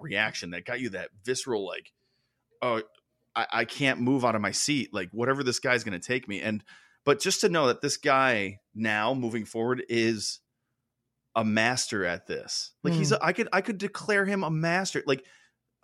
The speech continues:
Speaker 1: the movies like Hereditary and Miss, Miss Summer, I mean, those come up a-, across, especially in low budget fashion, like,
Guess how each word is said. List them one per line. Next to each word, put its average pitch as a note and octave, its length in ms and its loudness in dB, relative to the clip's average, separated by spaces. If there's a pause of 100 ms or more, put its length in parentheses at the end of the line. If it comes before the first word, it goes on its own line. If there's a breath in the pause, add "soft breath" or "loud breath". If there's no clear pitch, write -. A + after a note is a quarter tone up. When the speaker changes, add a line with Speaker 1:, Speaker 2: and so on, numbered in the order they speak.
(140)
Speaker 1:
the D#3 120 -2
movies G3 380 2
like F#3 160 2
Hereditary A2+ 920 0 (600)
and A#2+ 640 0 (920)
Miss, C3 340 -2 (100)
Miss C3+ 200 0
Summer, G#2 440 0 (140)
I A#2 120 0
mean, A2+ 320 0 (640)
those G#3+ 200 4
come G#3+ 260 0
up - 340 -2
a-, A#2+ 140 4 (100)
across, B2 840 -2
especially F3+ 400 0
in A#2+ 180 2
low A2+ 200 4
budget G#2+ 360 0
fashion, A2 540 -4
like, F2+ 220 -12